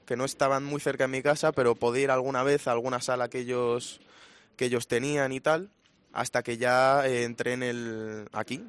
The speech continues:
en el car, en el Centro de Alto Rendimiento. Y para mí fue un shock brutal porque me dijeron la gente que, con la que iba a entrenar. Y claro, yo me quedé, yo me quedé un poco flipando, porque para mí eran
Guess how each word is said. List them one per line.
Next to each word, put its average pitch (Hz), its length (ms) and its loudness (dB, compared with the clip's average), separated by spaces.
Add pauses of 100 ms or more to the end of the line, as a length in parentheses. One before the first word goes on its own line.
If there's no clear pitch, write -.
(160)
en 120 100 -8
el 107 120 -6
car, 135 300 0
en 117 80 -10
el 107 100 -8
Centro 117 260 -2
de 113 60 2
Alto 117 160 -2
Rendimiento. 135 580 -6 (1040)
Y 120 240 -6
para 117 180 -2
mí 120 140 -4
fue 135 160 -6
un 123 60 -6
shock 131 260 0
brutal 131 400 0
porque 117 320 0
me 117 100 -4
dijeron 117 840 -4 (280)
la 113 160 -6
gente 127 380 -6
que, 113 320 -6
con 120 140 -4
la 110 100 -2
que 120 100 -12
iba 123 160 -4
a - 20 -4
entrenar. 127 460 -4 (520)
Y 110 120 -10
claro, 123 300 0
yo 113 120 -2
me 123 100 -2
quedé, 123 440 0
yo 110 100 -8
me 120 100 -2
quedé 127 120 -2
un 131 80 -6
poco 143 220 -2
flipando, 131 640 -2 (380)
porque 110 880 -2 (240)
para 117 200 2
mí 113 120 -4
eran 131 680 -4